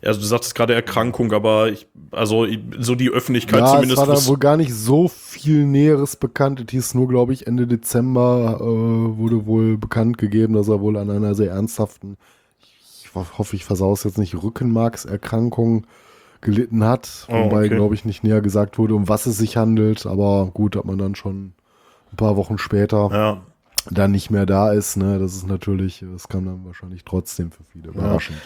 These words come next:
Speaker 1: Ja, vor allen Dingen, weil halt, wie gesagt, also die Öffentlichkeit zumindest war da wirklich nicht lange im Bilde, ne?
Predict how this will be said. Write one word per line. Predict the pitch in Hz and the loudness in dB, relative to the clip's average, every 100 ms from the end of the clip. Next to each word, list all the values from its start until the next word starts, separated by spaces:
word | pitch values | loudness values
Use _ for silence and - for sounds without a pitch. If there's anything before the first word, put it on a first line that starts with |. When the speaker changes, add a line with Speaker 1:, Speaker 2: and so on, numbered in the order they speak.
| - | -2
Speaker 1:
Ja, | 101 | 0
vor | 107 117 | 2 0
allen | |
Dingen, | 120 | 2
weil | 113 120 | 4 4
halt, | 117 113 | 2 0
wie | |
gesagt, | 113 110 110 | -2 0 0
also | 113 | -2
die | 110 | 0
Öffentlichkeit | 107 - 113 - 110 | -2 -2 -4 0 -2
zumindest | - 110 110 110 - 104 | 0 -2 0 0 -2 -2
war | 104 | 0
da | 107 | 0
wirklich | 107 - 101 | -2 -8 -6
nicht | 101 - | -6 -2
lange | 107 104 | -2 0
im | 95 | -2
Bilde, | 104 104 101 | -2 0 0
ne? | 95 101 | 0 -2